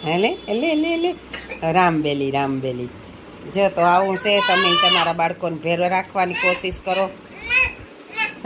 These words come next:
ના, ના, જો ફુગા માથા બાતે બે.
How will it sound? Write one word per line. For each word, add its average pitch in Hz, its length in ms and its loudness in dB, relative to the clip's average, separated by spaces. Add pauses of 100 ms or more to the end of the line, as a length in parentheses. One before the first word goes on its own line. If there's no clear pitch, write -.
(720)
ના, 175 280 0 (140)
ના, 151 240 0
જો 175 220 0
ફુગા 156 320 -2
માથા 143 280 -2
બાતે 131 320 -4
બે. 117 120 -10